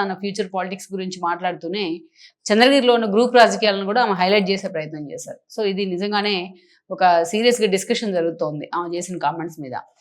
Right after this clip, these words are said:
ఒకవైపు రేపు నెక్స్ట్ ఎలక్షన్స్ నాటికి మహిళా బిల్లు పెట్టినట్లయితే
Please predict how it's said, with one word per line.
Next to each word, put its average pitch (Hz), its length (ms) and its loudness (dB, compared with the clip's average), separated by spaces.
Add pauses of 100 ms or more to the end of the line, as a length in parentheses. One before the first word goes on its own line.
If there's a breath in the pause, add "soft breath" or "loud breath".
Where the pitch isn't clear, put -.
(300 soft breath)
ఒకవైపు 233 680 4
రేపు 185 640 -2
నెక్స్ట్ 180 300 -2
ఎలక్షన్స్ 220 440 -2
నాటికి 190 560 -2
మహిళా 196 280 -2
బిల్లు 214 200 -2
పెట్టినట్లయితే 185 800 -6